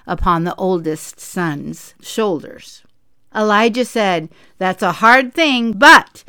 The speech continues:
if you see me taken up, then it will happen. If not, then it won't." As they were walking and talking, behold, there appeared a chariot of fire and horses of fire, and it parted the two friends.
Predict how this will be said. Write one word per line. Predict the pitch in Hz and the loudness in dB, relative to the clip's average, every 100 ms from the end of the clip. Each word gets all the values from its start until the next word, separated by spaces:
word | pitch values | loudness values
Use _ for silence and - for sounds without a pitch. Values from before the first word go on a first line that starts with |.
| - - | -14 -2
if | 202 202 | -2 2
you | 277 294 | 4 2
see | - 339 302 | 0 0 0
me | 202 190 | 0 -4
taken | - 202 208 320 | -4 -4 -2 -4
up, | 330 269 - - | -2 -2 -2 -10
then | - 185 185 | -10 -4 -2
it | 202 220 | 0 -2
will | 240 | 0
happen. | 220 214 - - - 160 | 0 -2 -6 -14 -16 -6
If | - 196 196 | 0 0 2
not, | 208 226 370 - - | 2 4 4 0 -14
then | 233 175 165 175 226 | -12 -2 0 2 0
it | 294 | 2
won't." | 381 359 330 - - _ _ _ _ _ _ | 6 4 4 -12 -20 _ _ _ _ _ _
As | 175 180 175 | -4 -4 -2
they | 196 208 | 0 2
were | 254 277 | 4 2
walking | 240 202 208 - 226 233 | 4 4 2 -2 -2 0
and | 233 233 | 0 -2
talking, | - 165 143 - 156 160 165 _ _ _ _ | -2 -4 -4 -8 -8 -8 -12 _ _ _ _
behold, | 240 247 - 294 349 349 277 180 151 - - | 2 2 0 2 8 10 10 6 -2 -10 -8
there | 190 240 262 | 0 4 4
appeared | 254 - 294 269 | 2 2 2 4
a | 214 | 0
chariot | - - 330 359 349 330 | -4 -2 2 4 4 2
of | 302 | 2
fire | - 294 285 285 269 | 4 6 6 6 4
and | 254 233 | 2 0
horses | 277 285 - 240 208 | 4 4 2 -4 -4
of | 202 | -4
fire, | - 202 190 156 - - - | 2 2 2 -2 -10 -20 -2
and | 233 | 0
it | 233 - | 0 -2
parted | - 339 381 330 240 185 | 2 4 6 4 2 0
the | 196 | -6
two | - 294 | 2 2
friends. | 294 - 302 285 196 151 - | 2 0 -2 -2 -4 -10 -16